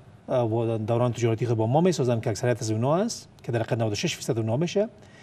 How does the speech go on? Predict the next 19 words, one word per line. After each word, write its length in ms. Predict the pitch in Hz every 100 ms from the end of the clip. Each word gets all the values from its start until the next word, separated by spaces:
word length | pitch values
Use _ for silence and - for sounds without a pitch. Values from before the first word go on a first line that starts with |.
| - - - -
و 60 | 131
این 180 | 185 226
شکل 420 | - 202 160 123
رسمی 320 | 113 190 190
از 120 | 123
این 80 | 110
است 120 | 104
که 100 | -
تا 200 | 117 143
حدود، 300 | 127 131 196
همین 320 | 190 127 220 214
حدود 260 | 120 113
تا 160 | 135 113
دو 140 | 120
میلیارد 300 | 147 117 110
دلار 300 | 110 113 113
دیگه 260 | 107 113 151
در 120 | 120
شکل 600 | - - 143 - 131 107